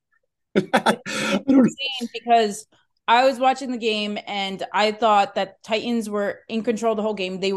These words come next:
Speaker 2: they had the perfect game plan. They were executing it fine. Trevor Lawrence looked uncomfortable the entire night. He
Speaker 1: Yes.
Speaker 2: was missing wide
Speaker 1: Yes.
Speaker 2: open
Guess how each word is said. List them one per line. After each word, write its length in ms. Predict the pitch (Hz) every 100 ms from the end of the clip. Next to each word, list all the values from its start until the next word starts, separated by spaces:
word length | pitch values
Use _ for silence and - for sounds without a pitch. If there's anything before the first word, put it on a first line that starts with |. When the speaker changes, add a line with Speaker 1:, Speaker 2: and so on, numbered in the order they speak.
| 190
Speaker 2:
they 160 | 208 214
had 240 | 233 254
the 80 | 226
perfect 480 | - 233 214 220 -
game 220 | 185 185
plan. 260 | 190 185 180
They 100 | 175
were 140 | -
executing 560 | 196 190 196 226 196 196
it 140 | -
fine. 400 | 175 160 160 165 - _ _ -
Trevor 360 | 233 233 262
Lawrence 500 | 233 220 220 214 208
looked 180 | 202 196 190
uncomfortable 680 | 190 - 208 208 208 214
the 100 | 190
entire 460 | 175 170 190 196 202
night. 300 | 180 175 156
He 100 | 190
Speaker 1:
Yes. 140 | 214
Speaker 2:
was 360 | - - - -
missing 200 | 190 175 165
wide 300 | 175 190 220
Speaker 1:
Yes. 160 | 220
Speaker 2:
open 120 | 220